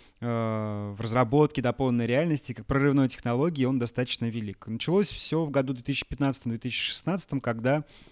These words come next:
все западные медиа стали писать про киевский стартап, э, который назывался "Телепорт".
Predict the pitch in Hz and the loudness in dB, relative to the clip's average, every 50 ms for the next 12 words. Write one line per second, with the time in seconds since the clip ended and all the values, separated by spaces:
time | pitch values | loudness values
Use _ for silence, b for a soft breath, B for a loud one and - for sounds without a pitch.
0 | B B B - - 110 123 127 - 123 113 123 120 123 139 170 147 139 123 - | B B B -10 -6 -2 -2 -2 -2 0 0 2 4 4 4 4 2 0 -2 0
1 | - 131 127 123 - - - - - 135 151 156 - - B B B B B B | 0 0 0 0 -2 -4 -6 -2 -2 -2 -2 -2 -6 -12 B B B B B B
2 | B B _ - - 123 131 135 131 123 127 - - 160 156 139 117 - - - | B B _ -6 -2 2 4 4 4 2 0 -4 -4 -2 0 0 0 -2 -6 -10
3 | 113 - - 120 113 110 - 147 165 196 - - - - - - - 92 120 117 | -10 -6 -4 -4 -6 -2 0 0 0 0 0 -4 -10 -10 -12 -10 -10 -6 -4 -2
4 | 117 113 113 113 107 - - 113 104 - 135 147 160 160 151 139 135 - 123 123 | -2 -2 -2 -4 -4 -4 -6 -6 -4 -2 -2 0 2 2 2 2 0 0 0 -2
5 | 117 110 101 113 117 127 135 123 - 120 - - 139 131 131 - - 120 107 104 | -2 -2 -2 -2 -2 -2 -2 -2 -4 -6 -4 -2 -2 -2 -2 -2 -2 -2 -2 -4
6 | - - - | -8 -16 -20